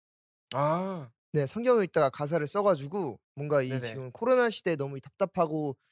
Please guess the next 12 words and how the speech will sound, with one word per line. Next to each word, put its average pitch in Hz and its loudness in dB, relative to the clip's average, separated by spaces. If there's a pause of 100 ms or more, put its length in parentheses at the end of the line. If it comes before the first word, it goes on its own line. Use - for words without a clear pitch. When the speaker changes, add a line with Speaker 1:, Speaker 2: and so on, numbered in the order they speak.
(140)
Speaker 2:
이 156 -6
위험한 170 4
상황들을 165 0 (520)
많이 151 2
담고 175 0
싶었어요. 147 0 (680)
근데 156 2
Speaker 1:
음. - 6
Speaker 2:
곡도 160 2
약간 139 -2
좀 160 -8
홀리한 226 4